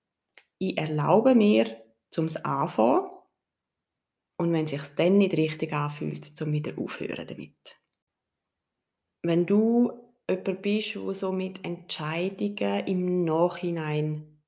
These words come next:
hadert oder Entscheidungen trifft und sich dann aber immer im Nachhinein noch fragt: „Ach, hätte ich doch, hätte ich nicht das sollen und ach, was wäre denn gewesen, wenn?“ und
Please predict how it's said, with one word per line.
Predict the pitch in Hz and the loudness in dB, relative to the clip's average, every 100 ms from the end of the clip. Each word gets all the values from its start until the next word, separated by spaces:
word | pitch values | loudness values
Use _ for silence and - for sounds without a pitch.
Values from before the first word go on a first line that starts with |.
| _ _ | _ _
hadert | - 143 139 143 - 85 - _ - _ _ _ _ _ - - _ - | -12 -8 -8 -10 -12 -12 -14 _ -20 _ _ _ _ _ -20 -20 _ -4
oder | 196 202 202 208 202 - - | 2 4 4 0 -2 -10 -10
Entscheidungen | 170 180 160 170 175 170 | -8 -4 -4 -2 -4 -2
trifft | 214 233 233 - | 2 4 2 -2
und | 190 190 | -4 -2
sich | 180 | -4
dann | 190 185 | -2 -2
aber | 180 180 | 0 -2
immer | 190 202 202 | -2 2 2
im | 190 | 2
Nachhinein | 175 180 185 180 175 | 0 -2 -2 -2 0
noch | 175 | -2
fragt: | 175 175 - | -2 -4 -4
„Ach, | 165 165 - - | -8 -6 -6 -6
hätte | 180 - - | -10 -10 -10
ich | |
doch, | 190 - - | -10 -12 -12
hätte | 196 196 | -12 -2
ich | 202 | 2
nicht | 214 214 | 2 0
das | 190 185 - | -6 -4 -6
sollen | 175 170 170 | -4 -4 -4
und | 175 185 | -4 -4
ach, | 180 | -2
was | 196 196 | -2 0
wäre | 180 180 | -2 -2
denn | 180 | -4
gewesen, | - 180 170 | -4 -6 -4
wenn?“ | 156 160 165 | -4 -2 -2
und | - 165 | -4 -6